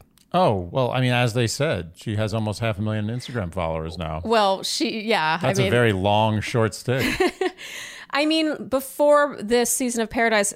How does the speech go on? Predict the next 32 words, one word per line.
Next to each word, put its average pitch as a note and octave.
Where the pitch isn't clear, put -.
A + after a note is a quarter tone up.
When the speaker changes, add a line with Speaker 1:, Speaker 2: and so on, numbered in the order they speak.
Speaker 2:
ever G3+
even F#3+
happened, G#3
she C#4+
didn't C#4
even A#3
make G#3
it G3+
to G3
Final F#3+
Four G#3
on F3+
Peter's E3
season E3
and F3
became G#3
a F3+
host F3+
of D#3+
the D#3
Clickbait F3+
podcast, D3+
Speaker 1:
Mm. G#2
Speaker 2:
like, F#3+
one G3
of F3+
Bachelor E3+
Nation's D#3+
big D#3+
podcasts, G3+
along G3+
with F#3